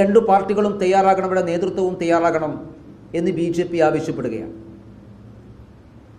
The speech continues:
വസ്തുതകൾ ജനങ്ങളോട് പറയാൻ അവർ തയ്യാറുണ്ടോ? കെ പി സി സി പ്രസിഡന്റ് ആയാലും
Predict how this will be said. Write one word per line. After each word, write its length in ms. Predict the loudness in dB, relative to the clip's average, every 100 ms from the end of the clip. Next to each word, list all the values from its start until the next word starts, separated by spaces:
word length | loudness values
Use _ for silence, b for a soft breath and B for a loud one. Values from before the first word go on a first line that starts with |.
| -20 -2
വസ്തുതകൾ 440 | -2 0 2 4 4 4
ജനങ്ങളോട് 400 | 2 6 6 6
പറയാൻ 300 | 4 4 2 2 -6 -12 -18 -4
അവർ 120 | -2 0
തയ്യാറുണ്ടോ? 380 | 2 4 2 -2 -10 -16 -20 -20 -20 -20 -20 -20 -20 -20 -20 -20 -20 -20 -20 -20 -20 -20 -20 -20 -20 -20 -20 -20 -20 -20 -8
കെ 80 | -4
പി 80 | -2 -2
സി 80 | -2
സി 60 | -4 -2
പ്രസിഡന്റ് 340 | -2 2 4
ആയാലും 280 | 4 4 2